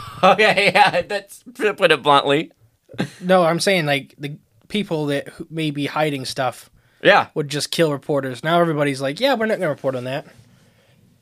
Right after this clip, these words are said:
Speaker 2: Yeah, 'cause my grandpa Frank was a reporter, and he got shot in the head for talking about a giant. I mean, hung himself.
Speaker 1: Right, yeah.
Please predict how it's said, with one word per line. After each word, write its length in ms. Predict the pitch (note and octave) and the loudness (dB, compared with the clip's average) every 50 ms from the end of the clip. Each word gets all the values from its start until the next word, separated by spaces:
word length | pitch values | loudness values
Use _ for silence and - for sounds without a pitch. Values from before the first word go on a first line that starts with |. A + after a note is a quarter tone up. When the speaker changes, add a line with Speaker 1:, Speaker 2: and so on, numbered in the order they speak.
| _ - | _ -12
Speaker 2:
Yeah, 100 | - E3+ | -12 -10
'cause 80 | D#3 | -8
my 80 | D3+ D#3+ | -8 -6
grandpa 280 | D#3+ F3+ F#3+ F#3 F#3 | -2 0 0 0 0
Frank 260 | D#3 - - F#3+ G#3 G3 | -2 0 0 -2 0 -2
was 120 | D#3 C3+ | -4 -6
a 40 | C3 | -6
reporter, 300 | C3 B2+ - C#3+ C#3 C#3+ | -8 -6 -4 -2 -2 0
and 80 | D3 | 0
he 80 | D3 D#3+ | 0 0
got 140 | E3 D3 - | -2 -2 -2
shot 260 | - - E3+ D#3 D3+ | -2 -2 0 0 -2
in 60 | D3 | -4
the 80 | C#3+ C3 | -6 -4
head 160 | D3 F3 F3 | -2 -2 -2
for 80 | D3 B2+ | -2 -4
talking 220 | - C#3+ C#3 C3+ C#3+ | -4 -6 -4 -4 -6
about 80 | C#3+ | -8
a 60 | C3+ C3 | -8 -8
giant. 480 | B2 C3 D3 D#3 D#3+ C#3 B2 B2+ _ - - _ _ _ _ _ _ _ - - - - _ _ _ _ | -8 -6 -6 -6 -6 -6 -8 -10 _ -20 -20 _ _ _ _ _ _ _ -20 -20 -20 -20 _ _ _ _
I 140 | - E3+ E3+ | -4 -4 -2
mean, 240 | E3 D#3+ D3 C3+ - _ _ _ _ _ _ _ _ _ _ _ _ _ _ | -2 -2 -4 -6 -10 _ _ _ _ _ _ _ _ _ _ _ _ _ _
hung 160 | - F#3 F3+ E3 | -6 -4 -4 -4
himself. 540 | C#3 B2+ A#2 - B2 A2 - - - - _ _ | -6 -8 -10 -10 -12 -14 -14 -16 -20 -20 _ _
Speaker 1:
Right, 380 | - A#2 D3+ D#3 D3+ C#3+ B2 G#2+ | -4 2 4 6 6 6 4 2
yeah. 380 | C#3 C3 B2 - - F#2+ G2 | 2 2 2 2 0 -4 -6